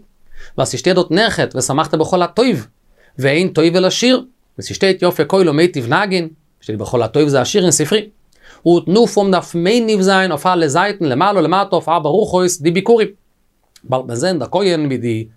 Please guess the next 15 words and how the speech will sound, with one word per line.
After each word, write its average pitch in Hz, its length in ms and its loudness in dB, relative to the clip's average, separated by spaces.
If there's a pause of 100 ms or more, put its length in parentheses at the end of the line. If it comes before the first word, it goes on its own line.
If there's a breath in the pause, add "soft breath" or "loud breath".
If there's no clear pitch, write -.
(140)
ביילים 151 260 0
צוזאמען. 160 440 -2 (460 soft breath)
ולינה, 220 380 2 (520)
ביים 113 220 0
ברענגן 196 220 2
די 180 80 4
ביקורים, 220 560 0 (220)
איז 120 240 -2
שפעטער, 185 320 -2
די 135 60 -2
נאכט 170 240 -2
שפעטער, 208 360 -2
דארף 160 220 -2
ער 185 60 -2
נעכטיקן. 214 380 -6